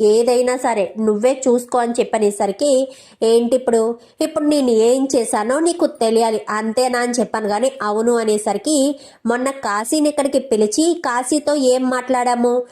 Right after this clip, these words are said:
వాడికి మంచి భవిష్యత్తుని ఏర్పాటు చేస్తాను అని చెప్పానా? వాడిని వైరా దగ్గరికి పంపించాను" అనగానే మధ్యలో ఈ వైరా ఎవడయ్యా అని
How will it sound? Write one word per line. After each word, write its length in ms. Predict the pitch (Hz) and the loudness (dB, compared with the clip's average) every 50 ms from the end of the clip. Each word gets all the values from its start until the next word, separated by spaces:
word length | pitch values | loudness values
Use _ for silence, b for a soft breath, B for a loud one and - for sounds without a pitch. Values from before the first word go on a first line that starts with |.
| B B B B - | B B B B -2
వాడికి 340 | 247 240 269 285 320 - 349 | 0 0 0 -2 -2 0 0
మంచి 420 | 302 262 233 233 226 233 233 - | 0 0 0 0 -2 -2 0 0
భవిష్యత్తుని 640 | 294 269 269 269 269 277 302 269 285 - 277 269 247 | 0 2 2 0 0 0 -2 -2 0 0 0 2 2
ఏర్పాటు 500 | 233 226 233 - 269 254 254 - - 262 | 0 -2 -4 -4 -6 -6 -6 -2 0 0
చేస్తాను 480 | 233 240 254 247 - 262 233 233 247 | 0 0 0 -2 -4 -4 -2 0 2
అని 200 | 254 262 269 294 285 - 269 | 2 2 0 -2 -2 -2 -2
చెప్పానా? 520 | 214 - - - 240 233 226 220 240 320 403 B B B B B B B - | -2 -2 -2 -2 -2 -2 -2 -4 -6 -8 -10 B B B B B B B -2
వాడిని 560 | 226 220 220 220 220 220 220 240 320 392 370 | -2 0 0 0 0 0 0 2 4 4 4
వైరా 500 | 269 240 226 233 247 262 294 311 320 302 | 2 0 -2 -2 0 0 0 2 2 2
దగ్గరికి 360 | 277 233 214 190 226 254 285 381 | 2 2 0 0 0 0 2 2
పంపించాను" 760 | 381 349 302 277 262 269 277 262 262 - 302 240 233 240 | 2 2 2 0 0 0 0 0 0 0 0 0 2 2
అనగానే 480 | 240 240 233 233 214 214 208 208 214 247 | 0 0 0 -2 -2 -2 -2 0 2 2
మధ్యలో 480 | 262 247 226 220 208 185 - 185 208 233 | 2 2 2 0 -2 -4 -2 0 0 2
ఈ 200 | 262 277 285 285 | 2 2 0 0
వైరా 400 | 247 226 214 202 196 202 214 220 | 0 -2 -2 -2 -2 -2 0 0
ఎవడయ్యా 460 | 247 254 247 233 240 247 247 240 240 | 2 0 0 0 -2 -2 -2 0 0
అని 120 | 233 240 | -2 0